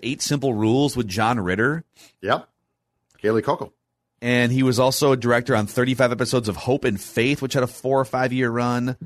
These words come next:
Speaker 1: and a bunch of other shows. So he was a very, and, and it looks like he also directed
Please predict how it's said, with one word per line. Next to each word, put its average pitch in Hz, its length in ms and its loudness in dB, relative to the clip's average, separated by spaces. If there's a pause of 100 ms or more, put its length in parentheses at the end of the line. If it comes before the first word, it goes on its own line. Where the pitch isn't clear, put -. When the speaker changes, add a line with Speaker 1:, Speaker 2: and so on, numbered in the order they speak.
(440)
Speaker 1:
and 107 120 -4
a 101 60 2
bunch 117 260 0
of 107 80 -2
other 107 160 2
shows. 78 260 -6
So 95 80 -6
he 110 120 0
was 110 160 0
a 98 40 -2
very, 110 280 0
and, 135 200 -4
and 135 100 -2
it - 20 0
looks 185 180 -2
like 226 120 0
he 147 120 0
also 151 220 0
directed 113 680 0